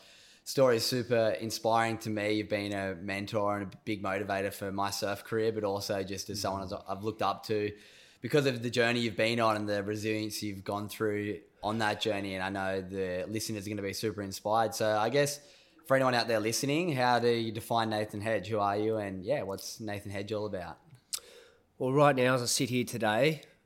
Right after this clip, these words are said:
Speaker 2: um, you know, I'm a, I'm a proud father. You know, I, I feel awesome in my own skin. I know who I am in being, being a really good dad. I think that's first and foremost. That's,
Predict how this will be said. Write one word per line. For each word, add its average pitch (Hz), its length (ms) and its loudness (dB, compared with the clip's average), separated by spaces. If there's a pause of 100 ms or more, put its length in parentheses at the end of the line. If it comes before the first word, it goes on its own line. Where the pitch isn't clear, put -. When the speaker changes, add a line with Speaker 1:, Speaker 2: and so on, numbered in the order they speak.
(280)
Speaker 2:
um, 104 480 -4 (520)
you 113 100 -6
know, 101 200 0
I'm 95 60 -2
a, - 120 -10
I'm 101 80 -4
a 98 80 -2
proud 98 320 -2
father. 95 580 -2
You 107 80 -12
know, 95 120 -4
I, 95 260 -4 (920)
I 101 60 -12
feel 95 300 -2 (260)
awesome 104 300 -4
in 104 80 -2
my 98 180 0
own 104 80 -2
skin. 104 320 0
I 104 60 0
know 101 180 0
who 101 160 -2
I 98 100 2
am 98 180 0
in 98 280 -8
being, 98 300 -2
being 101 180 -4
a - 20 -2
really 101 200 -4
good 95 140 -6
dad. 101 340 0
I 101 140 -4
think 107 180 -6
that's 101 180 -2
first 101 260 -2
and 98 80 -6
foremost. 107 520 -2
That's, - 380 -6